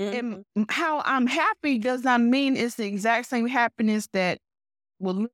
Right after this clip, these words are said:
Speaker 1: like for you. So, you know, and then it started to kinda, like, just play in your mind when you keep hearing it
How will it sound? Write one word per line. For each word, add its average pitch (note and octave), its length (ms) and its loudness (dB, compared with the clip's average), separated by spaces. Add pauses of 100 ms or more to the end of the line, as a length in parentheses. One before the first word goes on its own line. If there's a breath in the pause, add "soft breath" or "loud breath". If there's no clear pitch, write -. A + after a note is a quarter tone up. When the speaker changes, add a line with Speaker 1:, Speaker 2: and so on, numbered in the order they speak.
(120)
Speaker 1:
like G#3+ 240 2
for C#4+ 140 -8
you. E4+ 400 -2 (720)
So, G#3+ 760 -2 (180)
you A3+ 160 2
know, A#3 300 4
and G#3 200 0
then C4+ 180 2
it B3+ 160 -2
started B3 320 -6
to F#3+ 60 -6
kinda, A#3 260 2
like, G3 180 0
just F#3+ 280 -8
play A#3+ 340 -2
in G3 80 -2
your F#3 140 -2
mind G3 760 0
when F#3+ 180 -2
you A3 120 0
keep - 320 -8
hearing C4+ 440 2
it - 100 -2